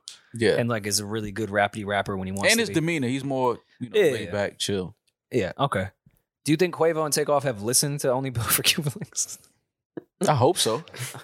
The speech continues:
Speaker 2: I would hope so too. I just
Speaker 1: I hope, I, but I, they're like real hip hop. They, they used to break dance and shit like that. They used to dance. So, I
Speaker 2: Yeah.
Speaker 1: mean, I, they, they're
Speaker 2: I don't
Speaker 1: hip hop.
Speaker 2: know. This, maybe it's just my South, uh, or
Speaker 1: You don't
Speaker 2: up
Speaker 1: think
Speaker 2: north
Speaker 1: some of that
Speaker 2: bias
Speaker 1: makes it
Speaker 2: rather
Speaker 1: down
Speaker 2: that
Speaker 1: there?
Speaker 2: they, that they just weren't
Speaker 1: I
Speaker 2: listening
Speaker 1: hope
Speaker 2: to
Speaker 1: so.
Speaker 2: that type
Speaker 1: I,
Speaker 2: of
Speaker 1: I,
Speaker 2: shit.
Speaker 1: I mean, uh, they,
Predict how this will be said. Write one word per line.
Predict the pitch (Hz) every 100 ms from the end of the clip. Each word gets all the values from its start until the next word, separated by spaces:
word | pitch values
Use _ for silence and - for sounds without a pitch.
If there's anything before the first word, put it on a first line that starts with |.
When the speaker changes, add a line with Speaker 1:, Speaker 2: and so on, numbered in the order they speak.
| _
Speaker 2:
I | 123 214
would | 247
hope | 170
so | - 127
too. | 156 110
I | 110
just | 104 -
Speaker 1:
I |
hope, | 135 147 -
I, | 254 -
but | 269
I, | 330 320 - 135
they're | 156 285 339
like | 285 175
real | 202 190
hip | 190 185
hop. | 156
They, | 160 185
they | 143
used | 202 -
to | 156
break | 123 151 131
dance | 147 151
and | 139
shit | 151
like | 143 135
that. | 135
They | 135
used | 139
to | 123
dance. | 113 127 127
So, | 160
I |
Speaker 2:
Yeah. | 180
Speaker 1:
mean, | 120
I, | 175 - -
they, | 202
they're | 143 214 180
Speaker 2:
I |
don't | 156
Speaker 1:
hip | 131
hop. | 143 -
Speaker 2:
know. | -
This, | - -
maybe | 190 202
it's |
just | 180 160
my | 147
South, | 135 - 139 131 - -
uh, | 117 113 107 104 95 _ _ _ _ _ _ _
or | -
Speaker 1:
You | -
don't | - - 120
Speaker 2:
up | 131
Speaker 1:
think | 147
Speaker 2:
north | 170 165
Speaker 1:
some | 151
of |
that | 147
Speaker 2:
bias | 143 143
Speaker 1:
makes | 139
it |
Speaker 2:
rather | 143 131
Speaker 1:
down | 135
Speaker 2:
that | 131
Speaker 1:
there? | 143
Speaker 2:
they, | 143
that | 127 127
they | 135
just | 131 127
weren't | 123 120 117
Speaker 1:
I |
Speaker 2:
listening | 117 147
Speaker 1:
hope | 175
Speaker 2:
to | 139
Speaker 1:
so. | 120
Speaker 2:
that | 113
type |
Speaker 1:
I, | 127
Speaker 2:
of |
Speaker 1:
I, | - 143
Speaker 2:
shit. | 135
Speaker 1:
I | 139
mean, | 131 117
uh, | 110 101
they, | 117